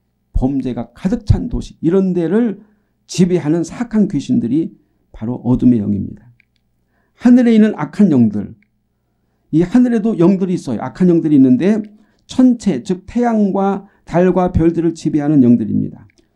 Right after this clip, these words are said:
그래서 사람들은 하늘에 있는 악한 영들을 숭배하는데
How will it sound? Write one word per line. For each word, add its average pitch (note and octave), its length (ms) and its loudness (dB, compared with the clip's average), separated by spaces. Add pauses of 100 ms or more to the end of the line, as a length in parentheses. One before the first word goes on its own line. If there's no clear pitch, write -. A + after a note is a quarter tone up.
(180)
그래서 F3 260 0
사람들은 G#3+ 800 -2 (380)
하늘에 A#3+ 360 2
있는 G#3+ 600 0 (440)
악한 F#3 380 2
영들을 F3 420 0
숭배하는데 F3+ 880 -2